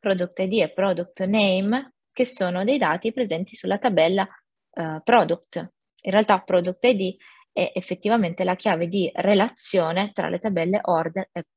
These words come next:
product. Dopodiché, eh, andiamo a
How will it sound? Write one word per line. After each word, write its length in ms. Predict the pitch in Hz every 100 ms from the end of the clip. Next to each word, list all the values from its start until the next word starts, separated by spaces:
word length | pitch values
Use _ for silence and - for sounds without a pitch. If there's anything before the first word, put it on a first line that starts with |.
| _
product. 680 | - 165 170 - - 180 - _ _ _ _ _ _ _ _ _ _ _ _ _ _ _ _ _ _ _ _ _ _ _ _ _ _ _ _
Dopodiché, 880 | - 180 208 262 302 208 180 277 -
eh, 320 | - 185 180 -
andiamo 540 | 208 220 220 180 175
a 340 | - 196 170